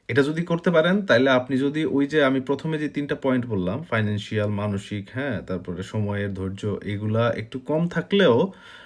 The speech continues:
আপনি এখানে এসে তাড়াতাড়ি ওভারকাম করতে পারবেন। যদি কারো ছয় মাস লাগে চাকরি খুঁজতে, আপনার আরো কম সময় লাগবে।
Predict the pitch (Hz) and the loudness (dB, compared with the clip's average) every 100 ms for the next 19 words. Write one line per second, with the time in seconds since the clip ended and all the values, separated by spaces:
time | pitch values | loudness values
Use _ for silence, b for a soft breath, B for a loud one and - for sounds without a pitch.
0 | B B 117 113 139 139 139 135 147 110 | B B -4 0 -2 0 -2 -2 -2 2
1 | 107 107 131 143 123 113 120 113 104 104 | 2 4 4 4 4 2 0 -2 -2 0
2 | 90 92 90 107 113 123 120 120 123 - | 0 -2 -4 0 0 0 2 2 0 0
3 | 139 131 120 127 120 120 117 131 123 - | 0 0 -2 -2 -2 -2 -6 -6 -10 -14
4 | - - - 92 - 113 107 - B B | -12 -10 -10 -10 -6 -6 -6 -8 B B
5 | B B 110 117 120 123 123 107 87 | B B -4 -2 -2 -2 -2 0 -2